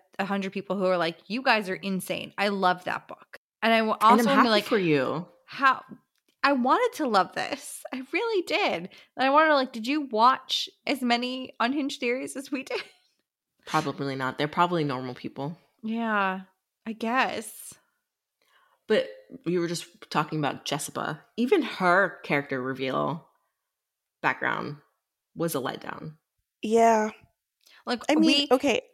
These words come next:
Speaker 1: theorized that she was, she knew the books of the Library of Parthos is because she had them. She had to have been very old. We knew that there was something to do with that. But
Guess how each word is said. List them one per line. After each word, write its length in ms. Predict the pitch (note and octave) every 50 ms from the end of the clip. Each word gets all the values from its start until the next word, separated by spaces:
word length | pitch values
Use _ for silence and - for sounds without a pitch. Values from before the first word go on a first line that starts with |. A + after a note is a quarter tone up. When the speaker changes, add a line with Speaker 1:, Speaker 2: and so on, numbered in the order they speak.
| _ _
Speaker 1:
theorized 600 | C#4+ C#4+ D4 C#4 C4 A3 F3+ E3+ F3+ F#3+ - -
that 80 | -
she 300 | - - - A#3 A#3 A#3
was, 560 | A3+ G#3 G3 F#3 F3 F3+ F3 F3 F#3 - - - _ _ _ _ _ _ _ _ _ _ _
she 220 | - - - A3+
knew 520 | G#3+ G#3+ G#3+ A3+ B3 C4 C#4 C#4 B3+ B3 - - _ -
the 80 | G#3
books 340 | G3+ - G#3 G3+ G#3 - -
of 100 | G#3+ G#3 - _ _ -
the 100 | G3+ F#3+
Library 300 | F#3+ F#3 G3 G3 G3+ G3
of 60 | G3
Parthos 400 | - F3 E3+ F3 - F#3 F3+ -
is 140 | F3+ E3 -
because 260 | F#3+ F#3 - F#3 E3+
she 160 | - - F3
had 260 | D3+ - - C3 - - -
them. 240 | - - - - _ _ _ - - - _
She 180 | - - - G#3
had 260 | F3 G3 G3+ G#3+ A3+
to 80 | - C#4
have 60 | A#3+
been 220 | C4 C4+ B3 A#3
very 300 | G3+ A3 G#3 G#3 G#3+ G#3
old. 440 | - - - - - - - - - _ _ _ _ _ _ _ _
We 140 | G3 G#3 G#3
knew 400 | G#3 G#3 G3+ G#3 G#3+ A3+ A#3+ B3+
that 160 | A#3 A3 A3 -
there 100 | G#3+ G3+
was 140 | G3 -
something 520 | - - A3 A#3 A3+ C4 C4 C4 C4 B3 - _ _ _ _ -
to 100 | - A3
do 260 | F#3 F#3+ G3 E3+ D#3+
with 160 | D3+ D#3+ -
that. 260 | - - - - - - _ _ _ _ _ _ _
But 240 | G#3 G#3 G3+ -